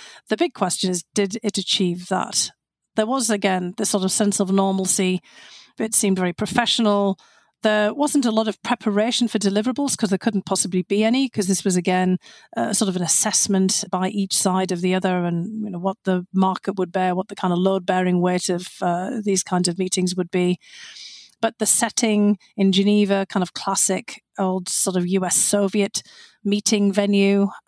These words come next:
uh, Gorbachev and Reagan being the last ones who'd met there, you know, could have picked Reykjavik, probably Helsinki, people wanted to stay away from bad karma from the last one.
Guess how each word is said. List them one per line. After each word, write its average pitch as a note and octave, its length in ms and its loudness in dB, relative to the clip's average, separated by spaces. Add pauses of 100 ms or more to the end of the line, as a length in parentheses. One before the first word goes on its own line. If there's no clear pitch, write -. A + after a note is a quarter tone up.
uh, A#3 140 -14 (180)
Gorbachev F#3+ 420 -2
and F#3+ 100 0
Reagan F#3+ 300 0
being F3 140 0
the E3 80 -2
last F3 260 -2
ones F#3 220 0
who'd F3+ 160 -4
met G#3 240 -4
there, F#3+ 300 0 (280)
you A#3 80 -8
know, G3 80 -8
could - 120 -12
have - 60 -16
picked - 180 -8 (360)
Reykjavik, F#3+ 500 -4
probably F3 220 -10
Helsinki, F#3 480 -6
people F3+ 240 -6
wanted F3 220 -4
to F3+ 60 -6
stay - 280 0
away F3+ 280 0
from F3 300 -6
bad F3+ 220 -4
karma G3+ 420 0
from G#3+ 160 -2
the F#3 120 -4
last G3+ 280 -2
one. G3+ 240 2